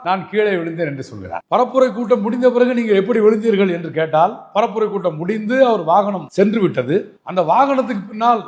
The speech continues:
பல்லாயிரக்கணக்கான பேர் வாகனத்தை பின்தொடர்ந்து ஓடுகிறார்கள். ஓடுகிறவர்கள் என்னை கீழே தள்ளிவிட்டு சென்று விட்டார்கள் என்று அவர் சொல்கிறார். எனவே நடைபெற்ற நிகழ்ச்சிகள் விசாரணை அறிக்கையெல்லாம் வரட்டும்,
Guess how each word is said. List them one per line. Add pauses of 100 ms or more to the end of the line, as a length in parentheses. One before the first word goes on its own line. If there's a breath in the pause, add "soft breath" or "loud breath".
(100)
பல்லாயிரக்கணக்கான
பேர்
வாகனத்தை
பின்தொடர்ந்து
ஓடுகிறார்கள். (180)
ஓடுகிறவர்கள்
என்னை
கீழே
தள்ளிவிட்டு
சென்று
விட்டார்கள்
என்று
அவர்
சொல்கிறார். (100)
எனவே
நடைபெற்ற
நிகழ்ச்சிகள்
விசாரணை
அறிக்கையெல்லாம்
வரட்டும்,